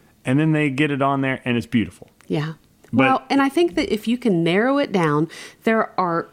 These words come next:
Speaker 2: three tones that you can go with. You can go with a warm tone, which is creamy.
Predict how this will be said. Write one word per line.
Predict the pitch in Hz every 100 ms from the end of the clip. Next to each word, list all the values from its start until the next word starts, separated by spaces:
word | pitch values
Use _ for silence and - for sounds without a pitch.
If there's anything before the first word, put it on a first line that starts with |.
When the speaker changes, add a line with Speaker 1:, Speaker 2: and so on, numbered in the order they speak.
| -
Speaker 2:
three | - - 247 262
tones | 262 - 214 202 196
that | 196
you | 185 185
can | 180
go | 165 151
with. | - -
You | 160
can | 175
go | 175 165
with | 160 160
a | 139
warm | 139 147 156 175
tone, | 180 185 170 170 170 - - - -
which | 247 226
is | 175
creamy. | - - - 214 220 214 208 208 202 202 202